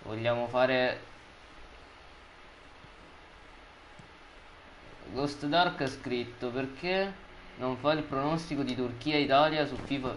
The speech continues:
su fifa?" Beh, perché su fifa non ha la licenza come su pes, vedi qua è molto più bello,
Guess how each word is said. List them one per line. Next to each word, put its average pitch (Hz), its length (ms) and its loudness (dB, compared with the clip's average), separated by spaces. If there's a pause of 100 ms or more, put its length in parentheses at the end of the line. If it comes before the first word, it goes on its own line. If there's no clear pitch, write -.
su - 180 -10 (120)
fifa?" 107 420 -6 (500)
Beh, 170 220 4
perché 147 300 2
su 165 120 2
fifa 160 360 2
non 143 180 2
ha 143 320 8
la 131 120 6
licenza 131 500 2
come 127 220 0
su 127 240 -4
pes, 123 420 -2
vedi 131 360 2
qua 139 540 8 (240)
è 143 100 0
molto 165 480 4
più 156 280 2
bello, 151 920 6